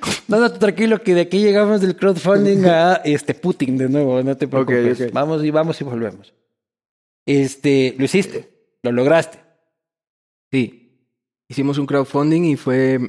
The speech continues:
Speaker 1: Pero te duró
Speaker 2: es el
Speaker 1: años.
Speaker 2: es el disco mío más escuchado, curiosamente. Eh, y todo esto viene de un... Eh, bueno, yo venía, volviendo a España,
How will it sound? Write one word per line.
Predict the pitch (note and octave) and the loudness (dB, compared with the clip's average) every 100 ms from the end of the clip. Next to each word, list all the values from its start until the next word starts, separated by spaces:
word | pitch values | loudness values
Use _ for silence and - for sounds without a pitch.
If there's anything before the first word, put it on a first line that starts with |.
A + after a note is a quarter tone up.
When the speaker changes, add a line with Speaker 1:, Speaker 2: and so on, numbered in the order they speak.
| - _ _ _ _ | -12 _ _ _ _
Speaker 1:
Pero | - C3+ | -4 0
te | |
duró | C#3+ | 2
Speaker 2:
es | D#3+ | 4
el | F3 | 4
Speaker 1:
años. | C3+ G2 - _ _ _ - | 2 -4 -16 _ _ _ -6
Speaker 2:
es | C#3 | -2
el | E3 | 0
disco | D#3+ D#3+ F3 | -2 -2 -2
mío | D#3+ D#3 D#3+ | 0 0 -2
más | D3+ C3+ | -2 -4
escuchado, | C3 - - - - _ _ _ _ _ _ - | -8 -12 -20 -20 -20 _ _ _ _ _ _ -12
curiosamente. | A#2+ A#2+ B2 A2+ G#2+ - _ _ _ _ _ _ _ _ _ _ _ _ B2+ | -6 -4 -4 -4 -6 -10 _ _ _ _ _ _ _ _ _ _ _ _ -6
Eh, | A#2+ A#2 A#2 A#2 A#2+ - | -4 -2 -4 -4 -6 -8
y | C#3+ | -8
todo | - D3+ E3 D#3+ | -2 2 4 2
esto | D#3+ - E3 | 0 -2 0
viene | D3+ D#3 E3+ | 0 0 0
de | D#3+ | 0
un... | D3+ D3 D3+ D#3 D#3+ D3+ D3 C#3+ C3+ B2+ _ _ _ _ _ _ _ _ _ _ _ - | 0 0 -2 -2 -2 -4 -6 -8 -10 -16 _ _ _ _ _ _ _ _ _ _ _ -6
Eh, | C3 B2+ B2 A#2+ A#2 A2+ G#2+ - _ _ _ _ _ _ - | -4 -2 -2 -4 -4 -6 -8 -12 _ _ _ _ _ _ -4
bueno, | D#3+ C#3+ | 0 2
yo | D3 | 2
venía, | D#3+ D#3+ E3 D#3 D3+ C#3 C3 | 2 2 0 0 0 -2 -4
volviendo | C3 C3 C#3+ D3 | -2 0 2 2
a | C#3+ | 0
España, | - C#3+ C3 B2 | -4 -6 -4 -6